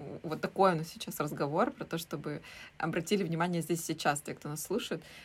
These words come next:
потому что много моментов, когда мы даже не замечаем, а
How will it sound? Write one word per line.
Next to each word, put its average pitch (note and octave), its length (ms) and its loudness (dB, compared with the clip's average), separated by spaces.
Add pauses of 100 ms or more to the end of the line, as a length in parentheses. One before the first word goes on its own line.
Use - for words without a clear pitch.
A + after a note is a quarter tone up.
потому - 120 -8
что - 120 -4
много E3+ 280 0
моментов, E3+ 440 -2
когда - 240 -4
мы E3 80 0
даже E3+ 160 0
не D#3+ 80 -4
замечаем, F#3 600 -2
а D3 360 -2